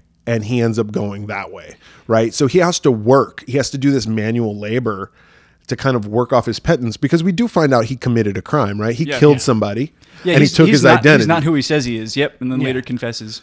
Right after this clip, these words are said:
Speaker 1: And
Speaker 3: He
Speaker 1: he
Speaker 3: stole his identity, but he didn't r-, murder him.
Speaker 1: He killed him
Speaker 3: Accidentally.
Speaker 1: accidentally.
Speaker 2: But he let him die. Like,
Speaker 3: He just let
Speaker 2: he
Speaker 3: him die.
Speaker 2: <laughs> Yeah.
Speaker 1: Yeah.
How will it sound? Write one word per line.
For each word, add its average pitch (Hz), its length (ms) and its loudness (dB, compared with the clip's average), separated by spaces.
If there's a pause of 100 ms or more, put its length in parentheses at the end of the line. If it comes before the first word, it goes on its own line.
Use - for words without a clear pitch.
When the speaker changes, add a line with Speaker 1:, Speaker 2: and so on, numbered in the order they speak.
(140)
Speaker 1:
And 123 120 0
Speaker 3:
He 123 60 2
Speaker 1:
he 117 60 -2
Speaker 3:
stole 277 140 -2
his 240 100 -6
identity, 208 300 -4
but 156 160 -4
he 175 40 -4
didn't 180 260 -4
r-, 156 60 -8 (100)
murder 147 440 -2
him. 104 280 -10 (220)
Speaker 1:
He 196 120 0
killed 196 240 4
him 185 80 4
Speaker 3:
Accidentally. 160 280 4
Speaker 1:
accidentally. 135 200 4
Speaker 2:
But 180 80 6
he 196 60 6
let 208 200 6
him 190 140 6
die. 127 320 4
Like, 123 140 0
Speaker 3:
He 170 60 -2
just 156 200 -4
let 151 160 0
Speaker 2:
he 165 40 -2
Speaker 3:
him 131 120 -4
die. 131 380 -4
Speaker 2:
<laughs> - 40 -20
Yeah. 127 380 -2
Speaker 1:
Yeah. 110 320 0